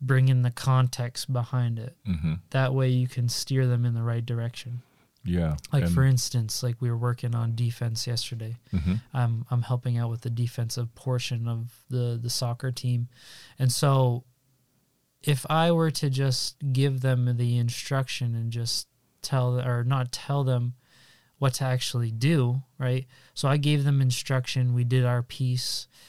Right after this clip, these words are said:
Speaker 1: and then coach came after, and then he dove deeper into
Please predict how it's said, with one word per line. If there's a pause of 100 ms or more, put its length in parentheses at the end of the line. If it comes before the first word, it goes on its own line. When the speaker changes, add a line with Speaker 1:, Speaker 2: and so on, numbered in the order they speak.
(140)
Speaker 1:
and
then
coach
came
after, (340)
and
then
he
dove
deeper
into